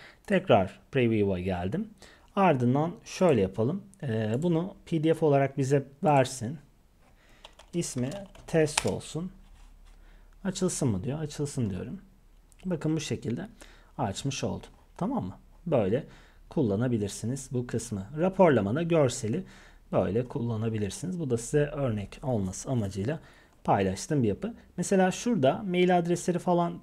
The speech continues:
tam sığmıyor. Sığ-, yani tam sığması için şöyle kimlik fotoğrafını biraz daha sağ tarafa alırsınız. Ee, bu satır değerini. Ondan sonra alt soyadı biraz daha daraltıp mail adresine biraz daha uzun, geniş bir alan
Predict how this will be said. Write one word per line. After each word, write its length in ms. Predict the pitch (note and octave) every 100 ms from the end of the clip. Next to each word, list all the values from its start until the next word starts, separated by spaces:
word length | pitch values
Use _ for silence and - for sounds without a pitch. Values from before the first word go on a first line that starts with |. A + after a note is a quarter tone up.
| -
tam 240 | - E3+ E3
sığmıyor. 580 | - F#3+ F3+ A2 F3
Sığ-, 400 | G#3 - F3+ F3+ - - -
yani 200 | G#2+ A#2+
tam 200 | E3+ E3+
sığması 440 | - F3+ F3+ E3
için 160 | E3 F#3+
şöyle 320 | F3 A#2+ -
kimlik 280 | E3 E3 D#3+
fotoğrafını 640 | E3+ D3+ E3+ E3 E3+ E3+
biraz 280 | E3 D#3 D3+
daha 160 | D3+
sağ 320 | D3 - D3 C#3+
tarafa 340 | D3+ C#3+ D3
alırsınız. 600 | A2+ F#2 - G#2 C#3+ - - -
Ee, 180 | G#2 F2+ E2+ C2+ B1+ - -
bu 260 | C3 A2+ G#2+ - - - _
satır 480 | - - B2 C#3+ A2
değerini. 360 | F#2 F2+ E3 G#3
Ondan 320 | D3 C3 A#2+
sonra 380 | - B2 F#3 G#3 - - -
alt 180 | F3 -
soyadı 260 | F3+ F3
biraz 300 | G3 E3 A#2+
daha 220 | A#2+ A2
daraltıp 440 | A2 A2 B2+ G3+ -
mail 280 | D#3+ D#3 D3+
adresine 400 | D3+ D3+ D#3+ G3
biraz 340 | G3 B2+ A2+
daha 160 | A#2 -
uzun, 560 | C3+ C3 C#3+ B2 -
geniş 380 | C#3 D3+ E3 -
bir 160 | - A2
alan 240 | A2 G2+